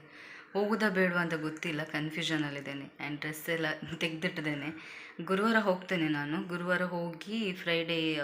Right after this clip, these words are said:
ಗೃಹ ಪ್ರವೇಶ ಇದೆ. ಆ, ಸ್ಯಾಟರ್ಡೇ ಒಂದು ಇದ್ದು, ಆ, ಸಂಡೇ ಬರೋಣ ಅಂತಿದ್ದೀನಿ. ನೋಡು, ಅದಕ್ಕೆ ಯಾವುದೆಲ್ಲ ಡ್ರೆಸ್ ಬೇಕು, ಎಷ್ಟು ಬೇಕು, ಅದನ್ನೆಲ್ಲ ತೆಗೆದಿಟ್ಟಿದ್ದೇನೆ. ಇನ್ನು ಅದರಲ್ಲಿ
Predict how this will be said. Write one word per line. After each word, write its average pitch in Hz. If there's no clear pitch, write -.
ಗೃಹ 165
ಪ್ರವೇಶ 151
ಇದೆ. 147
ಆ, 156
ಸ್ಯಾಟರ್ಡೇ 175
ಒಂದು 175
ಇದ್ದು, 160
ಆ, -
ಸಂಡೇ 190
ಬರೋಣ 175
ಅಂತಿದ್ದೀನಿ. 160
ನೋಡು, 151
ಅದಕ್ಕೆ 156
ಯಾವುದೆಲ್ಲ 151
ಡ್ರೆಸ್ 147
ಬೇಕು, 156
ಎಷ್ಟು 180
ಬೇಕು, 175
ಅದನ್ನೆಲ್ಲ 160
ತೆಗೆದಿಟ್ಟಿದ್ದೇನೆ. 165
ಇನ್ನು 151
ಅದರಲ್ಲಿ 180